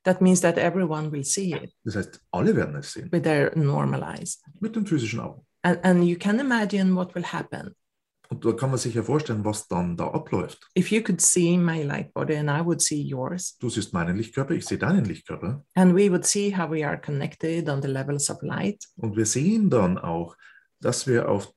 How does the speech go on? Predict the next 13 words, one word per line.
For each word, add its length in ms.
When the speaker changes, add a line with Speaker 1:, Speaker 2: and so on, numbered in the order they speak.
Speaker 2:
und 140
in 140
welcher 220
Weise 300
wir 140
auf 140
der 280
Ebene 320
des 200
Lichts 340
miteinander 560
verbunden 400
sind. 340